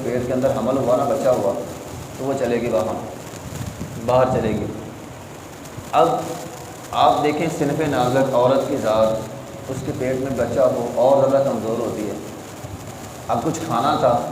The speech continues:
تو اللہ نے کیا حکم دیا؟ کھجور کا تنا، وَهُزِّي إِلَيْكِ بِجِذْعِ النَّخْلَةِ، اس کو حرکت دو۔ اب اللہ ویسے بھی کھجوریں دے سکتا ہے۔ اب اللہ ایک کمزور انسان کو، جو، جس کے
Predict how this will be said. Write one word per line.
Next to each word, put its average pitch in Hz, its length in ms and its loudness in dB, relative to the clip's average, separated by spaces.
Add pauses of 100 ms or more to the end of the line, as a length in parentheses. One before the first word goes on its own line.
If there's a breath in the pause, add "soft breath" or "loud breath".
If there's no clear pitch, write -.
تو - 40 0
اللہ 131 140 4
نے 147 160 2
کیا 160 100 6
حکم 127 340 2
دیا؟ 107 160 -2 (680)
کھجور 139 340 2
کا 151 100 6
تنا، 160 260 2
وَهُزِّي 139 480 2
إِلَيْكِ 151 300 4
بِجِذْعِ 143 380 2
النَّخْلَةِ، 160 520 2 (380)
اس 151 160 -2
کو 180 80 6
حرکت 127 420 6
دو۔ - 220 0 (1300)
اب 123 160 0
اللہ 147 140 4
ویسے 185 340 4
بھی 240 80 6
کھجوریں 190 340 2
دے 170 140 4
سکتا 175 260 2
ہے۔ 151 140 -4 (720)
اب 175 140 4
اللہ 233 520 6
ایک 208 320 4
کمزور 175 520 6
انسان 147 560 4
کو، 175 280 4
جو، 202 440 4 (260)
جس 160 160 -4
کے 214 100 2